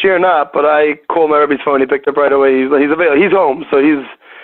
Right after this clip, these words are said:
he has his cell phone. Everyone has his number, and he's available. Happy to talk to anybody who wants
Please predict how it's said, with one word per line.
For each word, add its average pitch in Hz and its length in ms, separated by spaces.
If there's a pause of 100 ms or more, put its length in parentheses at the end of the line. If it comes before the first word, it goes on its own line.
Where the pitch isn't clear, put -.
(100)
he 151 100
has 147 100
his 131 80
cell 175 200
phone. 170 140
Everyone 151 200
has 139 120
his 139 100
number, 170 260
and 147 80
he's 143 100
available. 147 380
Happy 147 220
to 143 100
talk 143 200
to 147 60
anybody 143 340
who 135 80
wants 135 200